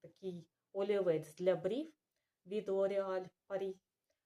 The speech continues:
Я вчора придбала в Діємі була, придбала дев'ять чи десять євро, ось такий новий. В мене це відтінок, е, брюнет, сто п'ятий відтінок.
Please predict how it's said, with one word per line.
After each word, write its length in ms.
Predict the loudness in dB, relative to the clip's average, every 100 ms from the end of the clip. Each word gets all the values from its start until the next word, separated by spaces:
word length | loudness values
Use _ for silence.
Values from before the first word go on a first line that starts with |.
| _
Я 240 | -10 -4 -4
вчора 500 | -6 _ -12 -4 -4
придбала 680 | -2 -6 -2 0 0 0
в 80 | -4
Діємі 440 | -2 0 0 0 -2
була, 360 | -2 -2 -2
придбала 760 | -6 -8 -6 -4 -2 -2 -2 -4
дев'ять 460 | -2 -2 0 -4
чи 160 | -6 -8
десять 440 | -2 -2 -2 -14
євро, 360 | -6 -4 -2 -2
ось 200 | -2 -6
такий 380 | _ -20 -12 -6
новий. 480 | -4 -2 -2 -4 -8 _ _ _ _ _
В 160 | -18 -8
мене 360 | -6 -2 -4 -6 -2
це 160 | 0
відтінок, 760 | 0 -4 -12 -10 -8 -4 -4 -2
е, 200 | 0 0 -2 -8 -16 _ _ -12
брюнет, 600 | -2 -2 0 -2 -4 -6
сто 300 | -18 -10 -10
п'ятий 420 | -4 -4 -2 -2
відтінок. 720 | -2 -6 -10 -12 -8 -8 -12